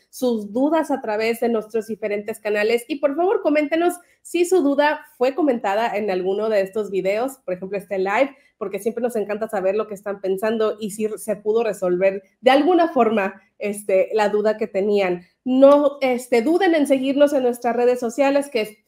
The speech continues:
Facebook, YouTube, Instagram, TikTok. En todas estamos presentes, siempre trayendo el contenido actualizado de inmigración, información como esto que tratamos hoy de la visa T, así como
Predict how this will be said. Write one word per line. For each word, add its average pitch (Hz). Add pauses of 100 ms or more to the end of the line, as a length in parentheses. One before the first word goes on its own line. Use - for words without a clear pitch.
Facebook, 294
YouTube, 269
Instagram, 269 (240)
TikTok. 269
En 262
todas 320
estamos 262
presentes, 240
siempre 302
trayendo 240 (260)
el 220
contenido 220
actualizado 226
de 226
inmigración, 196
información 208
como 320
esto 269
que 269
tratamos 220
hoy 233
de 196
la 170
visa 202
T, 226
así 196
como 233